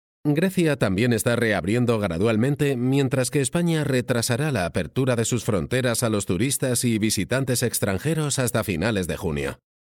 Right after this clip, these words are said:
En Inglaterra, muchas personas han comenzado a moverse de nuevo tras la relajación de ciertas restricciones por parte del primer ministro Boris Johnson,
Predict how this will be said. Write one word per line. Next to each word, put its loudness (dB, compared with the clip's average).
En 2
Inglaterra, 0
muchas 0
personas 0
han 0
comenzado 0
a 2
moverse 0
de 2
nuevo 0
tras -2
la 0
relajación 0
de 2
ciertas -2
restricciones 0
por -2
parte -2
del 0
primer 0
ministro 0
Boris 0
Johnson, -2